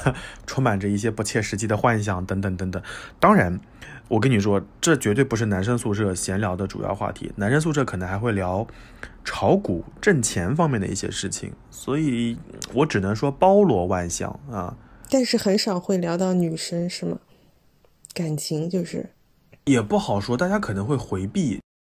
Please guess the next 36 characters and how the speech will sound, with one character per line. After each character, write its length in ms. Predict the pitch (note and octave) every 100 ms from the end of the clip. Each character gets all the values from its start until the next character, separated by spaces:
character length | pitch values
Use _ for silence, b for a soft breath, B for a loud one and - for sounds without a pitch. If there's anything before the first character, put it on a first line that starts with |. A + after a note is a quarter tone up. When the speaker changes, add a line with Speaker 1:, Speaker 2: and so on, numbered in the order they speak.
| _
Speaker 2:
顶 100 | G3
多 140 | G3+ C4
就 160 | D#4+
是 60 | C4+
会 160 | C4 B3
说 180 | B3 A#3+
哪 160 | E3
个 100 | F#3+
女 160 | A3 F3
生 160 | G#3+
很 120 | G3+ -
漂 260 | - G#3+
亮， 220 | F3+ - -
但 180 | A#3 G#3+
不 140 | G3 F3+
会 240 | A3 G3
聊 260 | F3+ F3 F#3
到 280 | F#3+ F3+
很 180 | F#3+ F#3
细 240 | - - G3+
节 160 | -
的 120 | G3
东 220 | F3+ F#3 G#3
西， 220 | - - b b b b
或 140 | G3+
者 40 | F#3
说 80 | F#3
喜 280 | - -
欢 200 | - E3+
之 160 | F3 F#3
类 160 | F3+ -
的， 80 | F#3
很 180 | E3+ F3
少， 240 | - - _
对 120 | -
吧？ 140 | F#3+